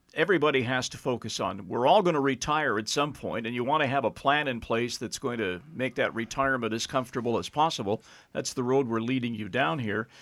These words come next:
Uh, we'll address more in our next episode of Making Money, the podcast. And again, a reminder, if there's something here that we've talked about that you find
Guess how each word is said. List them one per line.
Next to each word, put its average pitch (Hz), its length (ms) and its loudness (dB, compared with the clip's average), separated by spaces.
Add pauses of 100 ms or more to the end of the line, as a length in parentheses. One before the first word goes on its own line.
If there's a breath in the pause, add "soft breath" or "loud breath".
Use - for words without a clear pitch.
(300 loud breath)
Uh, 104 180 2
we'll 127 160 4
address 147 400 4
more 135 680 4 (240 soft breath)
in 139 160 0
our 127 160 4
next 156 380 2
episode 113 680 0
of 107 160 -2
Making 113 320 -2
Money, 113 240 -2
the 98 100 -6
podcast. 117 600 -2
And 127 100 -2
again, 143 240 0
a 262 60 -2
reminder, 196 520 2
if 120 100 -2
there's 131 200 -4
something 226 340 -2
here 202 220 4
that 185 120 2
we've 147 220 -2
talked 160 320 -2
about 143 320 0
that 135 140 -2
you 110 120 -4
find 156 520 0